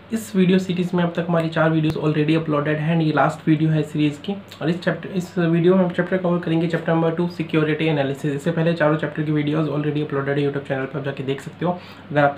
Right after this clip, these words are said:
पहली बार ये video देख रहे हो तो इससे पहले चार video already मिल जाएंगे and this is the last video। इसके साथ हमारी ट्वेंटी marks जो हमने target किया था हमें एसएफ़एम की थ्योरी cover करनी है, वो हम पूरा कर लेंगे।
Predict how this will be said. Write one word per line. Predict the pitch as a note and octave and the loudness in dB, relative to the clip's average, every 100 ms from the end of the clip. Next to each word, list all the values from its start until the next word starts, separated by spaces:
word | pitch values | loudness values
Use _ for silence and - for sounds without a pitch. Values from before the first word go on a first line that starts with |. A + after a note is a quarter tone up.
| D3+ | -2
पहली | D3+ D#3 | 2 2
बार | E3 D#3+ - | 2 0 0
ये | D#3 | 2
video | D#3 D#3 | 2 2
देख | C#3+ C#3 D#3+ | 2 -2 -2
रहे | |
हो | F#3+ - - - - - | -6 -10 -20 -20 -12 -2
तो | |
इससे | D#3+ E3+ | -2 0
पहले | D#3+ D#3+ | 0 2
चार | D#3+ D3 | 2 0
video | D3+ D3+ | 2 2
already | C#3+ C#3 D3 D3 | 0 2 0 0
मिल | C3+ | -2
जाएंगे | C3 C3+ D#3 D#3 | -2 -2 0 0
and | C3+ D3 | -2 -2
this | D3+ | -2
is | D3+ | 0
the | C#3+ | 2
last | C3+ - C#3+ | 0 0 -4
video। | C3+ F#3+ - - - - | -2 -4 -4 -14 -14 -10
इसके | - | -2
साथ | E3 E3 | 2 4
हमारी | E3+ E3+ | 4 4
ट्वेंटी | E3 - - E3 | 2 -6 2 4
marks | F#3+ E3 D#3+ D#3 | 6 6 4 2
जो | |
हमने | E3 E3 | 2 4
target | D3+ D3 D#3+ | 2 2 -2
किया | - D#3 | 0 0
था | D#3+ | 2
हमें | D#3 | 2
एसएफ़एम | C#3+ - D#3 D3+ | 2 0 -2 -2
की | |
थ्योरी | D3+ D3 | 0 -2
cover | C#3+ C#3+ | 2 0
करनी | C#3+ C#3+ D3+ | 2 0 0
है, | |
वो | D3 | 0
हम | C#3+ D#3 - | -2 -4 -2
पूरा | D#3 C#3+ | 2 2
कर | B2+ | 2
लेंगे। | A#2+ A#2 | -2 -4